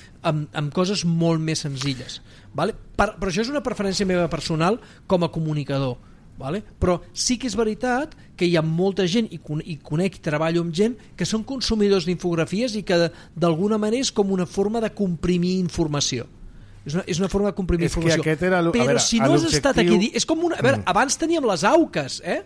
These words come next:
Speaker 1: O sigui,
Speaker 2: Mm.
Speaker 1: l'auca també era una forma de, de, de, de, de donar informació,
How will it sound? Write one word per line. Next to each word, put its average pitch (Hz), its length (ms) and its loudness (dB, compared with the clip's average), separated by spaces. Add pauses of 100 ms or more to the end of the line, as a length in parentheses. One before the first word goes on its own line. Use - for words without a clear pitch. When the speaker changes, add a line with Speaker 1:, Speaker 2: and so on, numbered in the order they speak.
(360)
Speaker 1:
O - 20 -16
sigui, 120 220 2
Speaker 2:
Mm. 156 80 0
Speaker 1:
l'auca 196 480 4 (100)
també 208 200 4
era 202 80 6
una 196 100 0
forma 185 320 -2
de, 175 80 0 (240)
de, - 0 - (160)
de, 151 120 2
de, 156 140 -2
de 151 140 -2
donar 160 260 0
informació, 165 720 0